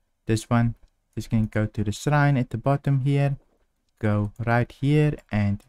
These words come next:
just follow along and kill all the bears. I did use my bow. I'm not very good with it, but you can make about four thousand two hundred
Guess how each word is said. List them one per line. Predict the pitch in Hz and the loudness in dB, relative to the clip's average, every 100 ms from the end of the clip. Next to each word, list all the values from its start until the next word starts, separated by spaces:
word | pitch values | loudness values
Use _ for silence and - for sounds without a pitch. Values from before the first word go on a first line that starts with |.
| _ | _
just | - 107 - | -6 -4 -4
follow | _ - 101 101 90 | _ -2 -2 -2 -4
along | 98 107 113 113 113 _ _ _ - | -2 0 2 0 -4 _ _ _ -4
and | 107 - | -4 -4
kill | - 104 - | -6 -6 -4
all | 135 143 139 | 0 2 2
the | 135 | -2
bears. | 113 110 104 110 - | -2 -2 0 -2 -6
I | - | -10
did | - 117 - | -8 -8 -8
use | 107 104 - | -6 -4 -4
my | 95 95 | -8 -6
bow. | 113 117 117 117 _ _ _ _ _ _ _ | -2 -2 -2 -6 _ _ _ _ _ _ _
I'm | - 110 | -4 0
not | 117 | 0
very | 110 101 104 | 0 -4 -2
good | - - - | 0 -2 0
with | 202 | 2
it, | 202 - _ - | 2 -2 _ -2
but | 208 - 139 - | -2 -2 -18 -6
you | 120 | -4
can | - 120 | 0 0
make | 107 107 - | 2 0 -4
about | - - 95 | -10 -4 -6
four | - - 110 107 | -6 -2 0 0
thousand | 104 104 101 101 - _ | -2 -2 0 -4 -6 _
two | - 90 | -8 -6
hundred | 90 156 147 151 151 | 0 2 2 2 0